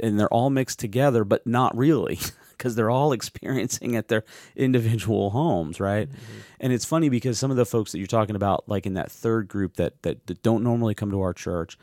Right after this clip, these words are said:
Speaker 1: um, it's been interesting to kind of unpack what those people might be like. And some people, it's interesting. I have a friend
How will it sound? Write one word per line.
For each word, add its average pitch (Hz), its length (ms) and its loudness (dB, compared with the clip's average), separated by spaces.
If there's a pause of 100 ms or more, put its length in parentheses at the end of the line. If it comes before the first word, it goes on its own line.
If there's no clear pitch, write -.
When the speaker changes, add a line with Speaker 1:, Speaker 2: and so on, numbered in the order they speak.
(400)
Speaker 1:
um, 98 360 -4
it's 113 140 -8
been 117 140 0
interesting 107 460 -4
to 98 200 -6
kind 107 260 -2
of 90 200 -4 (100)
unpack 107 600 -4
what 98 180 -2
those 101 160 -4
people 98 440 -6
might 95 280 -6
be 98 180 -4
like. 92 220 -4
And 98 100 -6
some 196 260 2
people, 104 360 0
it's - 140 -4
interesting. 113 380 -4
I 110 40 0
have 110 80 0
a 98 80 -4
friend 104 460 0